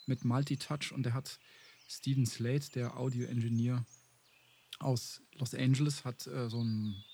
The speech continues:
recht großes Touchpad entwickelt, um da Pro Tools, also die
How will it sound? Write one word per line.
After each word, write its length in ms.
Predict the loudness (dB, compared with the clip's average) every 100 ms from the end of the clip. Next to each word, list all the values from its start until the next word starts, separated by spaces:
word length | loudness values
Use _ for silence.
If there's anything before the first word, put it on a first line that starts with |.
| -12 -6
recht 200 | -6 -4
großes 560 | -4 -2 -2 -6 -8 -10
Touchpad 500 | -10 -10 -10 -8 -8
entwickelt, 520 | -6 -8 -6 -6 -8 -10 -18 -20 -12 -2
um 140 | 0
da 260 | 0 -2 -4 -12 -20
Pro 200 | -4 -2
Tools, 360 | 0 -2 -4 -8
also 180 | -8 -6
die 240 | -4 -4